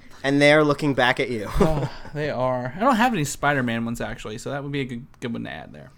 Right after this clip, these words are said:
Speaker 1: Mm-hmm.
Speaker 2: Thor Ragnarok is late next year, but still a Marvel film on the way. Um, Nick Fury is not in the movie, uh, as some people had rumored,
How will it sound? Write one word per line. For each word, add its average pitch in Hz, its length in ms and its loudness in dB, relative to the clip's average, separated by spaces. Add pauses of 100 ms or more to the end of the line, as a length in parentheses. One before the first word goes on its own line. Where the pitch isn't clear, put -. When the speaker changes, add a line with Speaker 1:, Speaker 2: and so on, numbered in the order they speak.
(480)
Speaker 1:
Mm-hmm. 101 360 -8 (420)
Speaker 2:
Thor 233 220 6
Ragnarok 185 680 0
is 143 440 -2
late 170 300 -4
next 160 260 -8
year, 156 200 -4
but 139 160 -8
still 165 200 -6
a 143 80 -2
Marvel 135 360 0
film 135 340 -6
on 131 220 -4
the 135 80 -4
way. 117 360 -6 (380)
Um, 120 440 -8 (220)
Nick 196 260 -4
Fury 262 360 0
is 170 140 2
not 175 200 2
in 175 80 -6
the 175 60 -4
movie, 165 580 -4
uh, 135 300 0
as 135 180 -6
some 139 140 -6
people 139 240 -6
had 139 160 -6
rumored, 175 420 0